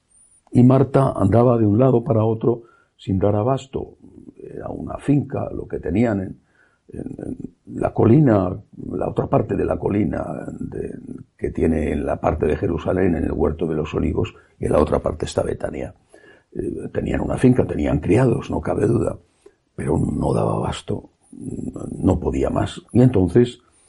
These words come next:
seguramente interrumpió al Señor y le dijo: "Oye, necesito ayuda, mi hermana está ahí, que no me echa una mano, y está muy bien que se quede escuchándote, pero oye, yo estoy desbordada, no puedo más".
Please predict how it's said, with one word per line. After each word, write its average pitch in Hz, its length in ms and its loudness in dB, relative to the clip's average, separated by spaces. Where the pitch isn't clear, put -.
seguramente 78 640 4
interrumpió 78 640 2
al 82 100 -2
Señor - 480 -2
y 95 80 -4
le - 120 -2
dijo: - 460 -6
"Oye, - 400 -4
necesito 82 540 0
ayuda, 104 380 2
mi 90 140 -4
hermana 104 320 2
está - 200 0
ahí, 120 300 4
que - 100 0
no 80 100 4
me 101 80 6
echa 117 140 2
una 131 160 6
mano, 143 420 2
y - 260 -6
está - 180 -2
muy - 160 4
bien 151 260 6
que - 100 -4
se - 140 -4
quede 92 180 2
escuchándote, 113 960 0
pero - 200 -4
oye, - 380 -2
yo - 180 -4
estoy 113 360 0
desbordada, 120 840 0
no - 140 -6
puedo 127 220 2
más". - 380 -4